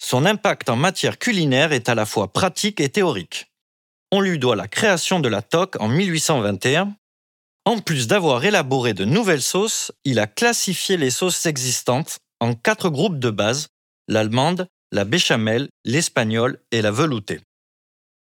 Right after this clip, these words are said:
Dans ses traités, on trouve les gravures des buffets et des plats qu'il confectionnait. Son disciple Jules Gouffé,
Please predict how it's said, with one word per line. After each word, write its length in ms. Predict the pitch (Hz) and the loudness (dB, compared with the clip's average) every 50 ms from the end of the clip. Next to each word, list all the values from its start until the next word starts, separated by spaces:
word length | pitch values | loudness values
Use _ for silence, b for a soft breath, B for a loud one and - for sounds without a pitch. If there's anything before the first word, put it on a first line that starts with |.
| _ - | _ -4
Dans 140 | - 135 151 | 0 0 0
ses 160 | 156 - - | 2 0 -2
traités, 440 | - - 202 147 - - 110 139 - _ _ _ - | 0 0 -2 -2 -2 -2 -4 -4 -6 _ _ _ 0
on 140 | 147 160 160 | 0 0 0
trouve 240 | - - 247 214 | 0 0 2 2
les 140 | 190 143 131 | 2 2 0
gravures 560 | 113 120 - 220 208 175 165 165 180 214 - - _ - | 0 0 0 0 0 0 0 0 0 0 -2 -8 _ -4
des 120 | 117 123 127 | -2 -2 -2
buffets 440 | 131 165 226 208 - - 214 196 | 0 -2 -2 -2 0 0 0 2
et 60 | 151 127 | 0 0
des 140 | 127 127 | 0 -2
plats 260 | 120 - - 170 190 208 | -2 -2 0 0 0 0
qu'il 220 | - - 113 107 | -2 -6 -8 -4
confectionnait. 640 | - 185 175 - 190 180 - - 113 95 82 73 - _ _ _ _ _ _ _ _ _ _ _ _ _ _ _ _ _ _ _ _ - | -2 -2 -2 0 -2 -2 -2 -2 -4 -4 -4 -6 -12 _ _ _ _ _ _ _ _ _ _ _ _ _ _ _ _ _ _ _ _ -4
Son 200 | - - 143 147 | -2 0 0 2
disciple 580 | 165 214 262 - - 170 131 - - 110 95 | 2 0 0 0 0 0 -2 -2 -2 -2 -2
Jules 320 | 98 104 113 175 285 262 220 | 0 0 0 0 0 0 0
Gouffé, 500 | 175 175 156 - - - 113 156 185 | 0 0 0 0 0 -2 -2 -2 -4